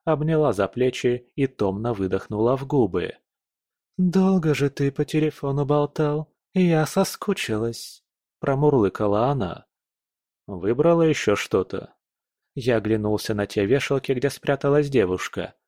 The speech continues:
Пусто. «Нет, все-все», пылко заверила меня Ната.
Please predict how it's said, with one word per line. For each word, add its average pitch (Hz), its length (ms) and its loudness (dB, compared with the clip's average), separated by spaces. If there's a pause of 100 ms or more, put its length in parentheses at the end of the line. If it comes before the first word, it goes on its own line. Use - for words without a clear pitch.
(520)
Пусто. - 600 0 (1000)
«Нет, 180 800 2
все-все», 165 1000 -2 (400)
пылко 117 360 0
заверила 110 540 2
меня 113 300 -2
Ната. 104 520 -4